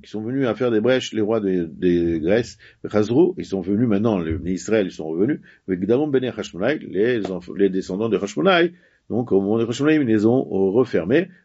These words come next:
Gazou Keneganan, Shosh Esrei Shtachavariot, et pour montrer en fait ces treize choses, que c'est un endroit où on est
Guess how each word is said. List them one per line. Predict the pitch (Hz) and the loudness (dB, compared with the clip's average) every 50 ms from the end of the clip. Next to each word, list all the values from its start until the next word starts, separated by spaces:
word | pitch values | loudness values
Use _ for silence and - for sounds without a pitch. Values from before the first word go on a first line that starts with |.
| _ - | _ -8
Gazou | - 92 92 101 147 | -4 -2 0 0 0
Keneganan, | 151 156 156 165 170 196 208 208 202 196 185 185 190 196 - - | -2 -2 0 2 2 4 4 6 6 6 4 4 2 -2 -6 -12
Shosh | - - - 156 147 135 | -4 0 0 2 2 0
Esrei | 120 - 120 117 | -2 -2 -4 -4
Shtachavariot, | - - 90 92 82 80 87 104 120 127 123 | -4 -4 -4 -2 0 2 4 4 4 4 2
et | - | -2
pour | 80 - 82 82 | -6 -6 -6 -6
montrer | 85 85 - - | -6 -6 -2 -2
en | 120 110 | 0 0
fait | - 117 113 107 - | 2 2 0 0 -2
ces | - - - - _ | -6 -18 -20 -20 _
treize | - - - 120 131 123 113 98 80 69 71 - _ _ _ _ _ _ _ | -14 -6 -2 0 2 2 2 0 -4 -8 -14 -20 _ _ _ _ _ _ _
choses, | - - 127 127 117 - | -6 -2 0 0 0 0
que | - - 101 95 87 - - - | 0 2 2 2 0 -2 -10 -16
c'est | - - - - - 104 | -14 -12 -8 -4 -2 0
un | 104 107 104 | 0 0 0
endroit | 110 117 123 131 147 147 | 0 0 2 2 2 2
où | 127 110 107 | 2 0 0
on | 104 | 0
est | 107 120 120 107 104 113 135 139 - | 0 0 2 2 2 0 -2 -4 -8